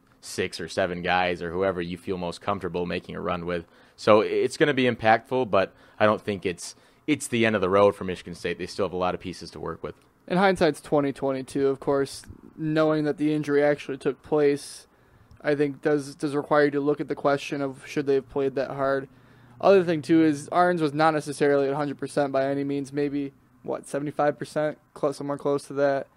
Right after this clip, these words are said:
Speaker 2: And, and was not his usual self. So, man, it's a tough injury to take. And, and the way the team was able to rally around it, McQuaid pops off in that second half after his, his roommate and his buddy goes down, i-, is a big deal. And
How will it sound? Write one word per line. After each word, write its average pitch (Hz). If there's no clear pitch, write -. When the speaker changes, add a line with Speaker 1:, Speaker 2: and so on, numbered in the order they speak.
Speaker 2:
And, 139
and 143
was 143
not 147
his 135
usual 135
self. 139
So, 135
man, 139
it's 160
a 196
tough 175
injury 151
to 135
take. 156
And, 143
and 143
the 151
way 170
the 175
team 165
was 143
able 147
to 139
rally 156
around 147
it, 151
McQuaid 147
pops 147
off 147
in 160
that 139
second 147
half 147
after 143
his, 143
his 139
roommate 151
and 143
his 143
buddy 147
goes 143
down, 147
i-, -
is 143
a 139
big 143
deal. 147
And 135